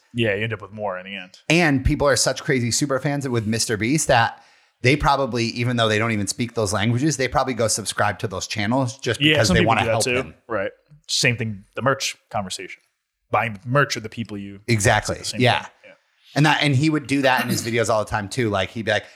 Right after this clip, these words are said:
Speaker 2: "We don't have a sponsor for this video. So, like, if everybody who watches it goes and buys a shirt,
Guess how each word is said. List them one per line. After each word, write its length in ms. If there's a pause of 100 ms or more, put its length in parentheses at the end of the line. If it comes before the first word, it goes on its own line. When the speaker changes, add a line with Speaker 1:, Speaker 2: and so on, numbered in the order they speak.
(120)
Speaker 2:
"We 100
don't 120
have 100
a 40
sponsor 420
for 140
this 160
video. 420
So, 180
like, 240 (100)
if 220 (140)
everybody 440
who 120
watches 400
it 120
goes 200
and 100
buys 260
a 40
shirt, 420